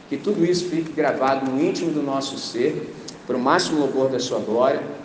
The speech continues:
para o nosso benefício e para o benefício de todos aqueles que venham se encontrar conosco.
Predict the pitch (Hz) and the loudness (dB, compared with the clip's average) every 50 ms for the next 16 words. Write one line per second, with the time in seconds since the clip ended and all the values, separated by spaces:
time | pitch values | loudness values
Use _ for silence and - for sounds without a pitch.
0 | - - - 123 117 117 120 147 208 214 - - - 160 147 123 110 107 - 123 | -12 -8 -6 -4 -2 0 0 0 0 0 0 -2 -2 -2 0 0 -2 -4 -4 -4
1 | 127 135 139 - - - - - - - - 117 117 117 - 135 123 123 127 123 | -4 -4 -4 -4 -8 -8 -10 -12 -12 -12 -10 -6 -6 -6 -4 -6 -4 -4 -4 -2
2 | 120 113 - - 131 127 - - 117 113 113 110 117 147 165 165 - 147 131 - | -4 -4 -4 -4 -6 -6 -6 -6 -8 -6 -6 -2 0 0 0 2 0 -2 -2 -2
3 | 127 120 120 117 - - 117 113 117 117 117 113 - - 117 113 113 117 107 104 | -2 -2 -2 -2 -4 -4 -4 -4 -4 -4 -4 -4 -6 -6 -8 -6 -4 -4 -4 -4
4 | - - 104 101 104 - - - 110 98 90 85 170 - - | -4 -4 -4 -4 -4 -4 -6 -6 -6 -6 -6 -6 -6 -8 -10